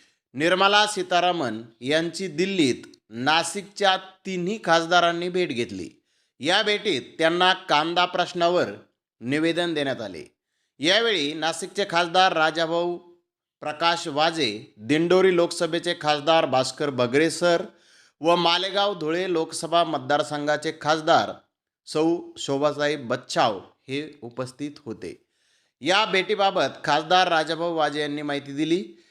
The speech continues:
त्यांनी सांगितले की, कांदा उत्पादक शेतकऱ्यांच्या हितासाठी ठोस पावले उचलण्याची गरज असल्याचे यावेळी केंद्रीय मंत्र्यांना सांगण्यात आले. यावर्षी समाधानकारक पावसामुळे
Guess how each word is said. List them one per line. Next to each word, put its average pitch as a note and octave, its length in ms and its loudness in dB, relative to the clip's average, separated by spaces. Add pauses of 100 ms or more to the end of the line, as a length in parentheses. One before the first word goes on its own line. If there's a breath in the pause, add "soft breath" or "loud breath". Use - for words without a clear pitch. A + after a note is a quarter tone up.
(180 soft breath)
त्यांनी F#3+ 340 -4
सांगितले F3+ 540 -2
की, D#3 440 -6 (480)
कांदा F3 360 0
उत्पादक G3 480 -2
शेतकऱ्यांच्या E3 720 -2
हितासाठी D3+ 960 -2
ठोस D#3+ 260 -4
पावले D3 420 2
उचलण्याची C#3+ 720 -4
गरज C3+ 460 0
असल्याचे C#3+ 760 -4 (360 soft breath)
यावेळी E3+ 520 2 (560)
केंद्रीय F3+ 440 -2
मंत्र्यांना D#3 640 -2
सांगण्यात B2+ 480 -8
आले. F2+ 200 -8 (560)
यावर्षी F#3 840 0
समाधानकारक E3+ 880 0
पावसामुळे C3+ 680 -4